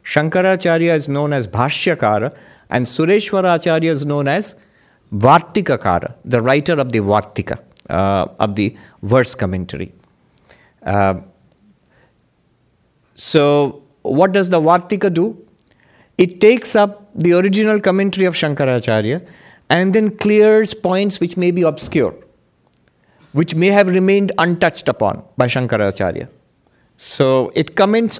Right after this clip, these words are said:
on Shankaracharya's commentary, but the Vartika is in verse form. They say in Sanskrit, there, there are definitions of what is a Vartika, what is a Bhashya. The Vartika definition says,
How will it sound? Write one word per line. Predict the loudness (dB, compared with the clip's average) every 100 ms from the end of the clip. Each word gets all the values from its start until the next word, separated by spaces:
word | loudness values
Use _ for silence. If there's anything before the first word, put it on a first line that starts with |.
| 0
on | 2 2
Shankaracharya's | -2 -4 -2 -2 -2 -2 -2 -4
commentary, | -4 -4 -4 -8 -12 -14 -18 -20 -6
but | -2 0
the | 2
Vartika | 2 2 0 0
is | 0
in | -2 0
verse | 0 -2
form. | -6 -8 -6 -8 _ -20 -20 _ -6
They | -4
say | 0 -2
in | 0
Sanskrit, | -2 -2 -2 -2 0
there, | -2
there | 0 0
are |
definitions | 0 0 -2 -2 -4 -8 -4
of | -2
what | 0 0
is | 0
a | 0
Vartika, | 0 -2 -2 -4 -2
what | -2 -2
is | -2
a | -2
Bhashya. | 0 -2 -2 -4 -4 -10 -20 _
The | -2
Vartika | 0 0 -2 -4 -2
definition | -2 -4 -4 -6
says, | -2 -2 -2